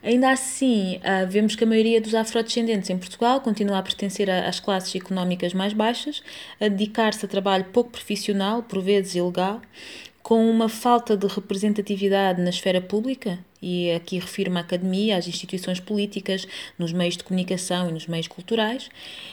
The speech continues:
e, portanto, esta conferência permitirá pensar um bocadinho porque é que isto acontece e que o-, outras ideias estabelecidas sobre um colonialismo positivo ou um lusotropicalismo têm permitido esta, esta incoerência, não é?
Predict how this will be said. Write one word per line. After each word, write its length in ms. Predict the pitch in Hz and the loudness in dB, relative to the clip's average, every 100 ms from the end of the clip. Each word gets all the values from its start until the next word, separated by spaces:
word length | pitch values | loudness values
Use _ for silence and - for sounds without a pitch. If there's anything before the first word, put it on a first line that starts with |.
| - | -8
e, 80 | 233 | -8
portanto, 920 | 226 240 - 247 247 247 - 254 254 | -6 -4 4 6 6 4 0 2 2
esta 280 | - 233 240 | 2 2 0
conferência 1000 | 233 247 240 240 240 233 - 240 240 240 | 0 0 2 2 2 0 4 6 6 4
permitirá 960 | - 233 233 240 233 226 226 233 233 226 - - - | 0 -2 2 4 6 8 6 6 4 0 -6 -14 -6
pensar 340 | - 233 247 233 | 0 2 4 4
um 60 | |
bocadinho 360 | 226 233 226 226 | 4 4 4 4
porque 240 | 220 - | 0 -2
é 20 | 226 | -2
que 80 | |
isto 140 | - 214 | -2 -6
acontece 640 | 208 208 214 208 214 - - - - - - - | -2 -2 2 2 0 -6 -14 -18 -16 -16 -18 -10
e 160 | 214 208 | -6 -6
que 180 | 202 226 | -4 2
o-, 240 | 214 214 220 | 4 4 6
outras 440 | 233 247 - 220 | 6 6 2 2
ideias 440 | 208 208 208 202 | 2 2 4 2
estabelecidas 1000 | 196 196 185 180 - 202 196 175 175 - - | 0 -2 -4 -6 -4 -4 0 0 0 -6 -6
sobre 340 | - 190 196 | -2 0 0
um 100 | 196 | 0
colonialismo 800 | - 196 196 196 190 202 196 185 | 0 0 0 2 2 2 0 -2
positivo 640 | 190 180 185 - 202 190 | -2 -4 -4 -4 -2 2
ou 60 | 180 | 2
um 120 | 180 | 2
lusotropicalismo 1160 | 196 196 180 180 - 185 190 185 196 196 208 214 - - - | 2 2 0 -4 -10 -4 -2 0 0 0 0 -2 -4 -18 -6
têm 260 | - 220 214 | 4 6 6
permitido 800 | 208 208 202 202 208 202 196 208 | 4 2 2 0 -2 0 0 0
esta, 760 | - 196 - - 190 190 185 180 - | 0 0 0 0 2 2 0 -2 -4
esta 240 | 190 - | -4 -4
incoerência, 720 | 185 196 190 180 170 165 170 | -2 0 2 2 -2 -4 -6
não 100 | 160 | -6
é? 140 | 156 | -6